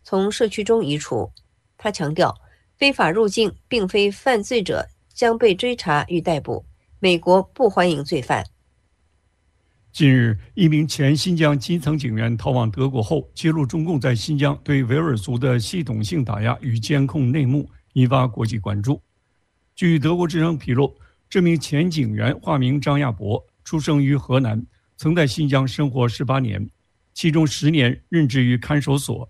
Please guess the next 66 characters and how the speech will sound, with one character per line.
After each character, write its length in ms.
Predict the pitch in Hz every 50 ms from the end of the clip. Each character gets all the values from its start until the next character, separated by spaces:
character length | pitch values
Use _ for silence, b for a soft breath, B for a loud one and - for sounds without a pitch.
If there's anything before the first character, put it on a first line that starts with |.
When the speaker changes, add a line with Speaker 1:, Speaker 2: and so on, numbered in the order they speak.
| _
Speaker 2:
警 280 | - - 135 120 123 143
务 40 | 139
室 320 | 123 - 180 147 131 - _
及 180 | - - 143 139 139
所 180 | - 120 113
谓 180 | 110 120 117 117
康 220 | 107 - - 143 139
复 160 | 131 147 117
医 100 | 101 104
院。 220 | 110 123 123 - - _ _ _ _ _ _ _
他 140 | - 151 156
指 160 | 131 135 120
出， 260 | - - 156 156 - b b b b b b b -
基 180 | - 190 214
层 220 | 208 - 143 156 139
警 200 | 135 117 104 98
察 220 | - - 123 123
的 140 | 131 - 104
考 180 | - - 107
核 140 | 107 98 131
标 200 | 113 156 165 170
准 200 | 147 143 120 - - _
并 160 | - 147 135
非 160 | 107 143 131 127
破 240 | 113 - 170 151
案 140 | 143 127 120
数 280 | 113 - - - 170 135
量， 200 | 113 117 113 - b b b b b b
而 120 | b 165 151
是 140 | - 175
能 180 | 156 139 139 156
送 220 | 147 190 165 143
多 220 | 117 156 175 190 170
少 180 | - - 107 107
维 220 | 98 104 113 135
吾 80 | 160 165
尔 140 | 143 117 107
人 160 | 104 107 113
入 240 | 120 127 151 139 123
狱， 180 | 147 160 - - _ _ _ _ _
甚 220 | - - - 180 165
至 80 | 160
包 180 | 131 151 143 143
括 180 | 131 156 131
重 300 | 113 - - - 127 139
复 160 | 160 147 190 147
关 260 | 104 - 110 104 104
押。 200 | 107 107 110 - - _ _ _ _ _ _ _ _ _ _ -
他 100 | - 143
表 160 | 127 127 113
示， 260 | 110 - 156 135 131 b b b b b b _
部 160 | - 226 208
分 160 | 151 175 156
刑 300 | 131 113 - - 135 170
满 180 | 175 139 123 110
释 200 | 101 - - 139
放 180 | 123 143 127 120
的 140 | 131 123
维 180 | 120 113 139 165
吾 40 | 165
尔 120 | 135 107
人 240 | 104 104 117 143 160
返 180 | - - - 101
乡 220 | 95 104 113 113
之 140 | 107 - 131
后， 240 | 120 - 170 135 -